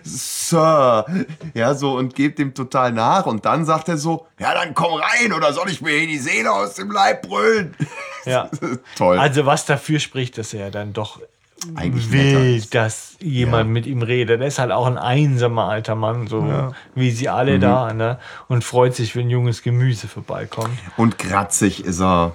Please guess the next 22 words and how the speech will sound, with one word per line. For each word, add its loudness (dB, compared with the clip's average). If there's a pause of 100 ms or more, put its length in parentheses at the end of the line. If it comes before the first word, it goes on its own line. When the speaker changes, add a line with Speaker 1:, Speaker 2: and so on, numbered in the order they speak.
Speaker 1:
halt -6
einfach. -6 (200)
Speaker 3:
Genau, 2
er 4
ist 0
halt 2
kratzig, 0
aber 2
g-, -10
genau 2
die, 0
also -2
die -4
Szene, 0
die -2
beim 0
Captain -2
spielt, 0
ist -2
sicherlich 0
die, -4 (140)
die -6